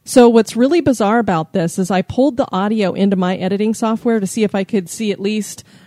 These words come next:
for people who are aware and have used editing software, you know, the sound waves make these lines that go up and down, and they're real tight if you have the, you know, everything tightened up. So I was gonna see, is there any indication of a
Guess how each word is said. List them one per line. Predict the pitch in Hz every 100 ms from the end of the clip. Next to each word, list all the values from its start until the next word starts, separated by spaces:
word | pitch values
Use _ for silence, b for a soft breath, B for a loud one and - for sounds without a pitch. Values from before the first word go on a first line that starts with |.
| b
for | 226
people | 220 233 247
who | 240
are | 233 190
aware | 180 196 196 196
and | 196
have | 190 175 -
used | 214 208 180 -
editing | 214 208 190 175
software, | 190 170 180 196 185
you | 214
know, | 214
the | 185
sound | 196 254 254 240 233 220
waves | 214 220 214 208 190
make | 208 190 -
these | 208 196 180 - - - _
lines | 202 240 240 202 180
that | -
go | 185 190
up | - 185 190
and | 190
down, | 240 190 - 185 -
and | - 196
they're | 185
real | 180 185
tight | - - 220 170 -
if | 185 -
you | 185
have | 175
the, | 175 156 -
you | 220
know, | 160
everything | 156 165 165 160
tightened | 196 165 170
up. | 180 - b
So | -
I | 233
was | 269
gonna | 247
see, | 196 302 262
is | 196
there | 190 170
any | - 240 247
indication | 214 196 - 214 -
of | 202
a | 180